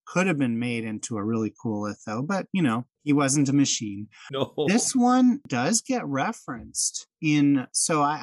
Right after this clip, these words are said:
Speaker 1: I think I'd mentioned that there's a Don Rosa. I've decided to think of the Don Rosa sequels in kind of two categories, right? There are the true sequels and there are the riff sequels where he's kind of riffing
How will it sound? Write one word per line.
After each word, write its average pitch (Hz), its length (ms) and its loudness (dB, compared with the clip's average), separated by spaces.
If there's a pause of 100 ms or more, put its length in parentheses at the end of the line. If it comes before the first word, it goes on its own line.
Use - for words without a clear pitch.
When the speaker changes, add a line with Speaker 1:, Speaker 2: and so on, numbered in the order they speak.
(120)
Speaker 1:
I 147 40 -2
think 165 280 -8
I'd 147 200 -4
mentioned 127 640 -4
that 113 180 -4
there's 117 260 -2
a 113 80 -4
Don 123 340 0
Rosa. 120 500 -2
I've 131 120 -4
decided 190 520 0
to 180 80 -8
think 160 300 -6
of 135 140 -4
the 123 80 -4
Don 135 260 0
Rosa 127 340 0
sequels 127 600 -2
in 127 160 -6
kind 131 240 -2
of 104 120 -4
two 143 240 2
categories, 113 800 -10
right? 123 280 -2 (120)
There 147 280 0
are 139 80 2
the - 140 -4
true 202 520 0
sequels 220 880 -4 (140)
and 143 140 -2
there 151 140 0
are 131 140 2
the 113 120 -4
riff 135 340 2
sequels - 800 -10
where 123 120 0
he's 131 180 2
kind 170 220 -4
of 117 100 0
riffing 107 600 -2